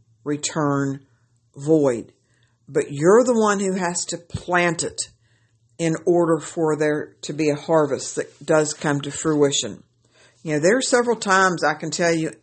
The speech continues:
and they've been very clear in my walk with the Lord, crop failure.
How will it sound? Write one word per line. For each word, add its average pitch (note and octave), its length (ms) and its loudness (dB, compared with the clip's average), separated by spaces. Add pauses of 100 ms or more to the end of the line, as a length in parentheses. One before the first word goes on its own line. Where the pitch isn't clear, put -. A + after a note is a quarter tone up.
(140)
and D3+ 160 -6
they've E3+ 200 0
been E3 200 -2
very E3+ 320 2
clear E3 680 2 (440)
in D#3+ 180 -2
my D#3 160 4
walk D3+ 520 2 (440)
with D#3 220 -4
the D#3 100 -4
Lord, C#3+ 460 2 (1000)
crop - 300 2
failure. D#3+ 480 -2